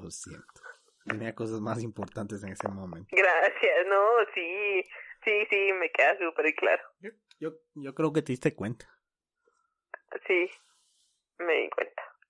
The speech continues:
Speaker 1: Ya viste. Entonces,
Speaker 2: Interesante.
Speaker 1: pequeños detalles de nuestras vidas.
Speaker 2: Y hoy estamos acá grabando esto. Bueno, contando un poquito.
Speaker 1: Hoy es once o es doce.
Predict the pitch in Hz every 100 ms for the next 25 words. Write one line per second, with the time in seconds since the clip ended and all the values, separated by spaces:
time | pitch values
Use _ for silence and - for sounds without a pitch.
0 | - _ - 92 85 - - _ _ _
1 | - - - 104 92 - 87 - - -
2 | - _ _ _ - - - - - -
3 | - - _ _ _ - _ 139 139 135
4 | 110 - 104 98 90 92 - 90 107 104
5 | 95 - _ _ - - - - - -
6 | _ - 190 208 226 208 170 170 - -
7 | - _ - _ 185 165 151 156 156 -
8 | - - _ - - - 233 - - -
9 | _ _ - - - - - 190 180 -
10 | 180 175 180 - - - - - - -
11 | - _ _ - 131 135 127 147 170 165
12 | 143 135 135 135